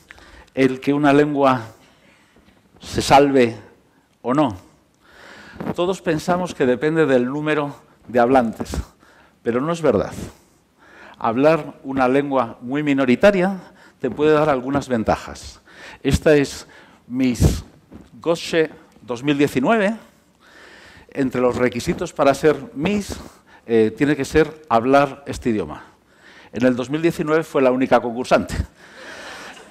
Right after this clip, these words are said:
con lo cual pone de manifiesto la, que esa lengua de Eslovenia está a punto de desaparecer,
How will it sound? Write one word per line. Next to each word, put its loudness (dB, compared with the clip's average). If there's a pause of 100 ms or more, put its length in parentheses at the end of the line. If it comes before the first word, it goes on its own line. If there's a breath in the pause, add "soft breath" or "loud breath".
con 4
lo 4
cual 6 (1700 loud breath)
pone 4 (480 loud breath)
de 2
manifiesto 2
la, -6 (120)
que 2
esa 6
lengua 6 (200 loud breath)
de -2
Eslovenia 4
está 0
a 0
punto 0
de 6
desaparecer, 2